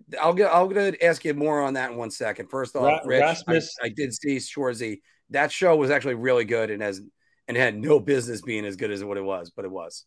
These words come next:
Speaker 2: Rasmus
Speaker 1: Yeah.
Speaker 2: Sandin is the other notable R F A really left
Speaker 1: Yeah,
Speaker 2: in Toronto.
Speaker 1: and one of those things that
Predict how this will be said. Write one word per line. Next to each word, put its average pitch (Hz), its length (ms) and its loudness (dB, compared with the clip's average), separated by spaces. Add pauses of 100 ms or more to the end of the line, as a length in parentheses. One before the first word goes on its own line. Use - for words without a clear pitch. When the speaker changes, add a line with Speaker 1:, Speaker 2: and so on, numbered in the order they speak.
(140)
Speaker 2:
Rasmus 147 680 2
Speaker 1:
Yeah. 135 80 2
Speaker 2:
Sandin 127 300 -2
is 101 160 -6
the 104 240 2
other 113 260 2
notable 104 800 0 (160)
R 107 200 4
F - 120 -6
A 101 140 0
really 92 300 -4
left 82 400 -10 (640)
Speaker 1:
Yeah, 160 340 2
Speaker 2:
in - 60 -12
Toronto. - 120 -2
Speaker 1:
and 185 400 4 (100)
one 170 300 0
of 226 140 -2
those 190 600 -6 (440)
things 160 760 -2 (720)
that 139 500 -2